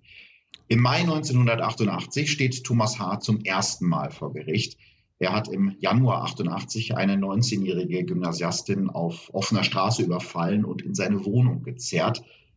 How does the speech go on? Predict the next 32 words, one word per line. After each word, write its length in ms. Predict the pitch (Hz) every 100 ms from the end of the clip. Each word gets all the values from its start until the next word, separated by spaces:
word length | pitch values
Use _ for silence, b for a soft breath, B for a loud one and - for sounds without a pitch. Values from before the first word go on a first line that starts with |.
| _
Dort 220 | 95 90
knebelt 340 | - 123 123 85
er 100 | 82
das 180 | 90 101
Mädchen, 560 | 101 - 123 127 -
fesselt 420 | - 113 117 113
sie 100 | -
an 120 | 165 190
Händen 260 | 208 120
und 140 | 98 -
Füßen 360 | 120 117 131
und 360 | 123 104 104 -
bedroht 400 | 104 87 90 -
sie 260 | 85 85 71
mit 120 | -
einem 180 | - 90
Messer. 460 | - - 67 - _ _ _ _ _
Das 120 | -
Amtsgericht 680 | 131 170 - 139 131 - -
Hamburg-Wandsbek 1120 | 123 120 123 120 98 123 123 - 110 120 -
verurteilt 640 | - 120 - 120 127 110 -
ihn 280 | 104 107 104
deshalb 580 | 107 120 131 127 123
wegen 320 | 104 107 101 98
Nötigung, 640 | 104 117 123 123 123 127
Freiheitsberaubung 960 | - 82 95 98 - 92 85 87 92 90
und 200 | 110 123
vorsätzlicher 680 | - 104 101 - - 90 85
Körperverletzung 920 | 120 120 95 - 76 - - 104 110 -
zu 100 | -
einer 160 | -
Bewährungsstrafe. 1000 | 101 101 120 123 - - - 123 - 139